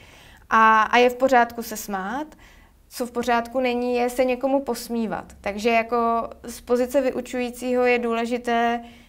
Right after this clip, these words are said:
nastavit tu hranici tak, že jakmile dochází k posměchu nebo k urážení někoho, tak jako zastavuji tu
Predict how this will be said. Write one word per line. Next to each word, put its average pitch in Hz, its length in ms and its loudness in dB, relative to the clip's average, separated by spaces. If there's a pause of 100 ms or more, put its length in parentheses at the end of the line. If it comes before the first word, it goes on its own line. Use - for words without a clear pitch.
nastavit 233 600 0
tu 247 140 0
hranici 233 440 -2
tak, 226 220 -2
že 226 120 -2
jakmile 240 380 -2
dochází 226 760 -4 (100)
k - 80 -20
posměchu 214 720 -8
nebo 196 280 -6
k - 140 -14
urážení 214 640 -2
někoho, 202 520 -6
tak 226 240 -10
jako 220 220 -6
zastavuji 220 560 -6
tu 226 100 -10